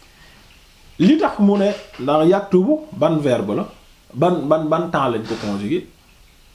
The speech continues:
fi'lu amr la wala fi'lu madin la wala fi'lu lële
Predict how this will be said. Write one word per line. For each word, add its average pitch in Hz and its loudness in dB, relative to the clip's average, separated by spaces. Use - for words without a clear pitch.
fi'lu 147 0
amr 139 -2
la 127 2
wala 110 0
fi'lu 123 -2
madin 113 -4
la 151 -4
wala 120 -6
fi'lu 110 -8
lële 117 -4